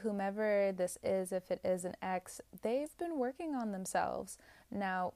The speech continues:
with that Magician card right there and with the Tower,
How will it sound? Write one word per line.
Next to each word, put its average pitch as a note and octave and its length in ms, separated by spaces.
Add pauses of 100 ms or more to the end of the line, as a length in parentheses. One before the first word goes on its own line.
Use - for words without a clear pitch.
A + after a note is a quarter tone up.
(140)
with G3 140
that G3+ 180
Magician A3 600
card F#3 260
right F#3 240
there F3+ 300
and G3+ 240
with F#3+ 140
the F#3 100
Tower, G3+ 600